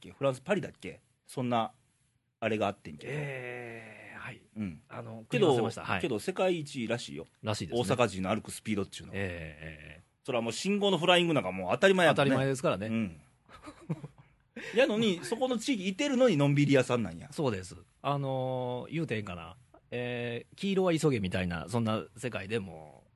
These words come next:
Speaker 2: そういう世界ですけども。
Speaker 1: うん。
Speaker 2: 僕けど、向こう行ったらそうでもないですよ。こう、ゆっくりゆっくり歩いてる感じもなくて。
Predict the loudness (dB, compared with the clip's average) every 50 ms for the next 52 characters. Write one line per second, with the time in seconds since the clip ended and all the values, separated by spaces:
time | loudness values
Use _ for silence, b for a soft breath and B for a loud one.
0 | _ _ -10 -8 -6 -6 -6 -6 -8 -8 -10 -12 -12 -12 -12 -10 -8 -8 -10 -12
1 | -14 -20 -16 -16 -14 -12 -10 -10 -8 -6 -4 -2 -2 -2 -4 -8 -16 _ _ _
2 | _ _ _ _ _ _ _ _ -6 -6 -6 -6 -12 -6 -4 0 2 2 2 0
3 | -2 -8 -14 _ -6 -6 -4 -4 -4 -4 -4 -4 -4 -6 -8 -4 -2 -2 0 0
4 | -2 -2 -2 -4 -4 -6 -6 -8 -10 -12 -12 -16 _ _ -14 -14 -12 -8 -6 -6
5 | -4 -2 -4 -4 -4 -4 -4 -6 -4 -2 -2 -2 0 0 -2 -4 -2 -2 -2 -2
6 | -2 -4 -4 -6 -6 -8 -8 _ -10 -12 -12